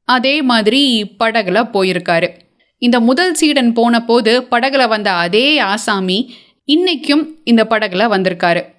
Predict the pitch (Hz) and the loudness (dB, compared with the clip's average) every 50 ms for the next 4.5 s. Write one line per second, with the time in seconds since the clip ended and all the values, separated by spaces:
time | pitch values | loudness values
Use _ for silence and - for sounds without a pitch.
0 | _ _ _ _ _ _ _ _ _ _ - 226 247 247 240 240 285 269 269 269 | _ _ _ _ _ _ _ _ _ _ -4 -2 -2 -2 -2 0 -2 0 0 0
1 | 247 233 220 208 196 208 240 - - - - 233 233 233 226 226 220 240 262 262 | 0 0 0 0 0 0 -2 -4 -6 -6 -6 -4 0 0 0 2 0 0 -2 -2
2 | 226 220 220 202 190 196 196 190 196 233 240 214 190 175 175 - 233 233 254 240 | -2 -2 -2 0 0 -2 -2 0 0 0 0 0 -2 -6 -4 -4 -2 -2 0 0
3 | 226 214 214 190 185 180 - 190 170 165 196 226 240 226 202 185 180 180 185 180 | -2 -2 -2 -2 -2 -2 -2 -2 -4 -2 -2 -2 -2 0 0 0 -2 -2 -2 -4
4 | 180 170 180 170 160 - 180 170 165 175 | -4 -4 -4 -6 -4 -2 -2 -4 -4 -4